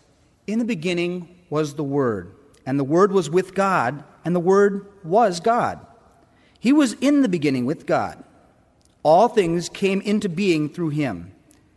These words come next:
and apart from him, nothing came into being that has come into being.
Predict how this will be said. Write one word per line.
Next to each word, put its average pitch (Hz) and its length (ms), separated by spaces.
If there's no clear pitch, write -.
and 170 240
apart 247 360
from 262 300
him, 127 400
nothing 175 460
came 190 260
into 175 160
being 143 260
that 139 140
has 147 200
come 170 300
into 127 220
being. 127 400